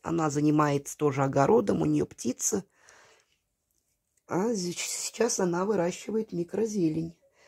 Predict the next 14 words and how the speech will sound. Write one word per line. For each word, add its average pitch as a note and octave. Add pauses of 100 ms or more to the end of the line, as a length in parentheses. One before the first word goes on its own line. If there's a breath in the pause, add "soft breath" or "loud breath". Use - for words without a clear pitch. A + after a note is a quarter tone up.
(320 soft breath)
Проживает, G3+
если F#3
я F3 (140)
не F#3
ошибаюсь, E3+ (320)
в -
Сибири. E3+ (1200)
Просто D#3+
в E3
описании F#3
нету, D#3+ (1300 soft breath)
где E3
она E3
проживает. C3+